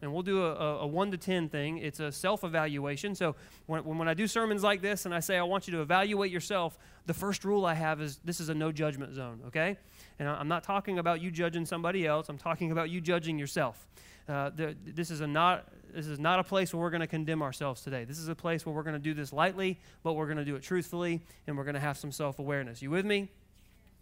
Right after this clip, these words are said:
All right, so the first thing I want you to know about,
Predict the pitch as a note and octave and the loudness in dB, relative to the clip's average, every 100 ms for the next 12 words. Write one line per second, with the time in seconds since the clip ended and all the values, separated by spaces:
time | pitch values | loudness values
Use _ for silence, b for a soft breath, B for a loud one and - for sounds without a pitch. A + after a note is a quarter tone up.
0 | - D3+ F3+ D#3+ C#3 - F3 D#3 A3+ A#3 | -6 -2 2 2 0 -2 -2 0 -2 0
1 | - G#3 F#3+ F#3+ F#3 E3 E3+ F#3 D3+ E3 | 0 2 2 0 -2 -2 0 2 0 -4
2 | B B - D3+ E3 D#3 D#3 | B B -6 0 2 2 0